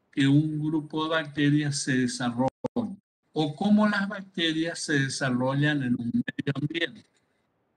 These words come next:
Vamos, ¿cómo duplican su pared celular, su membrana,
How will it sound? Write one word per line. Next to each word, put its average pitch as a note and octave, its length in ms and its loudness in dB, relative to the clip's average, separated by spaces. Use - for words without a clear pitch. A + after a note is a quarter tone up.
Vamos, D#3 240 -4
¿cómo G#3 400 -4
duplican E3 1200 2
su - 280 -6
pared A2 260 -8
celular, E3+ 1040 6
su - 240 -4
membrana, D3+ 1120 4